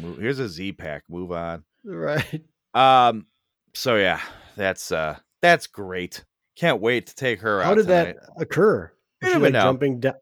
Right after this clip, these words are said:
Speaker 2: oh,
Speaker 1: No, she
Speaker 2: okay.
Speaker 1: can't jump.
Speaker 2: <laughs>
Speaker 1: This dog can't do stairs. She can barely walk. She can't walk on the hardwood floors. I mean, you have to,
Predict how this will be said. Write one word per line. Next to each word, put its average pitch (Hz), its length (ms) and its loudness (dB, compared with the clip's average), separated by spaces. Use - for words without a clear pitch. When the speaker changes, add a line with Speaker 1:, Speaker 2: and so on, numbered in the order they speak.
Speaker 2:
oh, 120 100 -4
Speaker 1:
No, 135 160 -4
she - 140 -2
Speaker 2:
okay. 226 120 -2
Speaker 1:
can't 185 140 2
jump. 117 400 -2
Speaker 2:
<laughs> 240 60 -12
Speaker 1:
This - 200 2
dog 233 340 6
can't 214 260 -2
do 180 120 -6
stairs. 190 640 2
She - 180 -8
can 165 160 -2
barely 175 300 4
walk. 117 580 2
She - 220 -12
can't 170 240 0
walk 151 280 4
on 151 120 0
the 139 80 0
hardwood 135 400 2
floors. 131 600 2
I - 60 -10
mean, 117 420 0
you 139 140 2
have 147 120 2
to, 135 120 -4